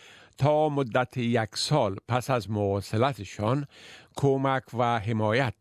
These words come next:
فراهم می‌کند. ادارات فراهم کنندهٔ خدمات مثل سازمان Settlement Services International یا اس اس آی در نیو ساوت ویلز این پروگرام را به نمایندگی از حکومت استرالیا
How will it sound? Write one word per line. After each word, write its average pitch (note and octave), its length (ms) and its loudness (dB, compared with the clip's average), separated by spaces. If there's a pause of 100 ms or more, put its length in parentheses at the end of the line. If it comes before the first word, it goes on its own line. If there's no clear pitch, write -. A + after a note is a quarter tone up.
(160)
فراهم F2+ 520 -2
می‌کند. E2 560 -8 (800)
ادارات D3+ 500 2
فراهم A#2+ 420 0
کنندهٔ G#2+ 540 0
خدمات G2+ 680 -2
مثل C3+ 300 2
سازمان C#3 1120 2
Settlement C#3 760 0
Services A#2 840 2
International A#2 1080 0 (460)
یا C#3 400 4
اس C3 280 -4
اس A#2 180 -4
آی C3 520 0 (220)
در C#3+ 340 0
نیو B2 180 4
ساوت G2 440 -2
ویلز G#2+ 340 0
این G#2+ 200 0
پروگرام A2 560 0
را C3 200 4
به B2 100 0
نمایندگی C3+ 760 2
از A2+ 200 0
حکومت A2+ 520 0
استرالیا G2 920 -2